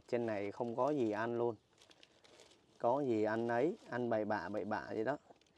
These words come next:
Bé, à, nhỏ đang tuổi ăn, tuổi học.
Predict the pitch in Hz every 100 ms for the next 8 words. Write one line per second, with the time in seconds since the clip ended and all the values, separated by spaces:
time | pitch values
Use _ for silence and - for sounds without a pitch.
0 | _ _ _ _ 117 120 139 156 135 123
1 | 120 117 117 113 104 98 120 139 120 113
2 | 113 107 87 104 120 120 113 104 98 104